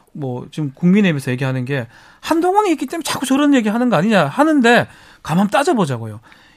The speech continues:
인사를 하는 과정에 어떤 사람이 인사가 올라오면 그 사람을 추천도 해야 되고요, 검증도 해야 되고, 뭐 여러 가지 과정이 있는데,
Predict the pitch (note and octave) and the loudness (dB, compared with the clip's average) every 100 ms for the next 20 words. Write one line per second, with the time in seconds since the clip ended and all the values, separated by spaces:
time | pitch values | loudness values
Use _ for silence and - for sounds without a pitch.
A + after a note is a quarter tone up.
0 | _ G#3+ A#3 E4 C4+ C4 A#3+ F3 D#3+ F3 | _ -2 2 2 2 2 2 2 0 -2
1 | G#3 G3+ - _ _ - - B3+ A3+ G#3 | -2 -4 -12 _ _ -16 -6 -4 -2 -2
2 | G3+ F3 D#3+ G3+ F#3 A#3+ G#3 E3 E3 G#3 | -2 -2 -2 -2 -2 -2 0 0 -2 -4
3 | G#3+ _ _ - E3+ G#3 F#3 F3 G#3 G#3+ | -6 _ _ -8 -2 0 2 0 -2 -4
4 | _ - D4+ - G#3 C#3+ C3+ B2 A2+ A#2 | _ -14 -12 -4 -2 0 -4 -6 -10 -10
5 | D#3 - _ - F#3 A#3 C4+ A3 C#3 A#2 | -12 -14 _ 2 4 4 2 0 -2 -6
6 | A2 C3+ G3 - _ - D3+ F3+ B3+ B3+ | -10 -8 -8 -10 _ -2 0 2 0 0
7 | D3+ D3 F#3+ C3 C#3 F#3+ | -2 0 0 0 0 0